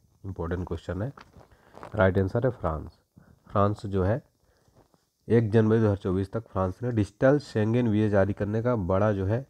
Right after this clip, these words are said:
बीड़ा उठाया है। यूरोपीय संघ के भीतर वीज़ा प्रक्रियाओं को सुव्यवस्थित करने के लिए एक महत्वपूर्ण उपलब्धि है।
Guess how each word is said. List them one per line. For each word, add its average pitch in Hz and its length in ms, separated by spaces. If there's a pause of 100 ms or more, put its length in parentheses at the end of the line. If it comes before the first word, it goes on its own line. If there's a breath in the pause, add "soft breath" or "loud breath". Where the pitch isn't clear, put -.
(160)
बीड़ा 98 200
उठाया 110 340
है। 143 120 (100)
यूरोपीय 107 320
संघ 110 240
के 117 100
भीतर 95 300
वीज़ा 101 440
प्रक्रियाओं 104 500
को 123 160
सुव्यवस्थित 98 580
करने 98 260
के 104 100
लिए 110 100
एक 120 80 (240)
महत्वपूर्ण 92 420
उपलब्धि 85 420
है। - 340